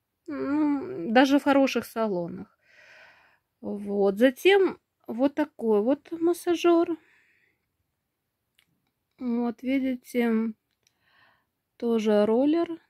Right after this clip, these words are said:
такой. И здесь и для глаз, и в целом для лица. Я не поскупилась, это как бы недорого стоит. Э, м, там, где я покупала, в этом магазине,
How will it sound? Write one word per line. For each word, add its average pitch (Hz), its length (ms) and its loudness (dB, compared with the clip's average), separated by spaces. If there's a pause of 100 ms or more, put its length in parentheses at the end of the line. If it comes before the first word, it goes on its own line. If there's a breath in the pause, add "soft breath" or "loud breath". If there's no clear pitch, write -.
(120)
такой. 277 720 -6 (920)
И 277 600 0 (720)
здесь 214 640 -4
и 254 180 -6
для 208 260 2
глаз, 277 800 -2 (1080)
и 220 240 -4
в - 100 -20
целом 294 540 0
для 277 160 0
лица. 269 760 -4 (1800)
Я 254 200 2
не 240 100 2
поскупилась, 330 920 -2
это 247 140 -10
как 233 220 -10
бы 220 120 2
недорого 220 600 2
стоит. 311 560 -2
Э, - 40 -4
м, 214 640 0
там, 208 240 -4
где 202 100 -2
я 208 60 0
покупала, 226 720 -4
в 190 40 -10
этом 202 240 -8
магазине, 208 600 0